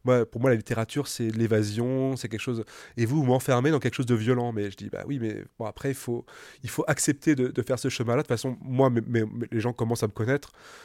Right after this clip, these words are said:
On sait tr-, enfin, maintenant, on sait bien que mes romans vont pas être, euh, des promenades de santé. » Après, euh, moi, ce que je veux, c'est créer des émotions fortes. Voilà, je, la littérature, c'est ça. C'est pas des, euh, c'était Besson qui disait que les, les, les films étaient des objets gentils. Moi, je pense que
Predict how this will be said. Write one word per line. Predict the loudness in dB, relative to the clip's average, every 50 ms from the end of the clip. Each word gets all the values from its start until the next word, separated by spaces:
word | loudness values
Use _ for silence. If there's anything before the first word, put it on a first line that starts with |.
| -20 -20 _ _ _ -10
On | -10 -6
sait | -6 -8
tr-, | -8 -8 -12
enfin, | -10 -8 -10 -10 -12 -16 -20 -20 _ _ -4
maintenant, | -4 -2 2 4 4
on | 4 4
sait | 2 0
bien | 0 0 -2 -2
que | -2 -4
mes | -4 -2
romans | -2 0 0 -2 -2
vont | -4 -4
pas | -2 0 0
être, | 0 -2 -2 -4 -4
euh, | -4 -4 -4
des | -6 -6
promenades | -8 -4 -4 -2 -2
de | -2 -4
santé. » | -4 -6 -8 -2 -2 -2 -2 -2 _ -16 -18 -16 -16 -16 -16 -16 -16 -18 -20 _ _ _ -20 _ -10
Après, | -8 -8 -4 0 2 2 4 4
euh, | 2 2 2 0 -2 -4 -8 -10 -10 -14 _ _ _ _ _ _ _ _ _ _ _ _ _ _ _ -20 _ _ _ _ -2
moi, | 0 0 0
ce | 2 0
que | -2
je | 0
veux, | 0 0
c'est | 2 2 -2
créer | 0 2 0 2
des | 2 2 0
émotions | -2 -4 -4 -6 -4 -6 -8
fortes. | -4 -4 -4 -4 -4 _ -20 -20 -20 _ -12
Voilà, | -10 -6 -6 -6 -6 -6 -8
je, | -8
la | -6 -6 -6 -6
littérature, | -6 -6 -6 -6 -6 -6 -6 -6 -6 -8 -6
c'est | -6 -6
ça. | -4 -4 -4
C'est | -2 -2 -6 0
pas | 2 2 4
des, | 4 2 0 -2 -14 -20 -20 -20 _ -10 -10
euh, | -8
c'était | -8 -4 -4 0
Besson | 2 2 2 2 2 0
qui | 0 -2
disait | -6 -4 -4 -4
que | -2 -2 -2
les, | 0
les, | 0 -2
les | -4
films | -4 -6 -6 -6
étaient | -4 -6 -2
des | -2 -2 -2 0
objets | 0 0 2
gentils. | 2 0 -2 -4 -6 -6 -6 -2
Moi, | -2 -2
je | -4 -2
pense | -6 -6 -6
que | -6 -8